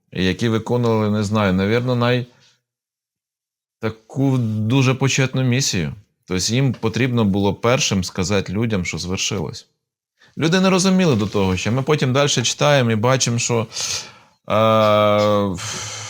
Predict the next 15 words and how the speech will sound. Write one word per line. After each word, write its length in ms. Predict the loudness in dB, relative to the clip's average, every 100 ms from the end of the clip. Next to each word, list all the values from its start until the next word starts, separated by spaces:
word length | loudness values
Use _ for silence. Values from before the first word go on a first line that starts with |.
| -16 -16 -18 -16 -14 -12 -12 -12 -10
не 220 | -6 -2
всі 200 | 0 2
зразу 300 | 4 4 2
повірили, 600 | 0 0 2 4 4 2
нічого, 420 | 0 0 0 0 0
але 180 | 0 0
в 80 | -2
духовному 560 | -4 -2 0 0 -2
світі 300 | -4 -6 -6
то 140 | -8 -8
звершилось. 600 | -6 -6 -6 -6 -8 -16 _ _ _ _ _ _ _ _ _ _ _ _ _ _ _ _ _ _
І 80 | -4
це 220 | 2 2
була 480 | 2 4 4 2 -2 -8
місія, 580 | -4 0 2 2 2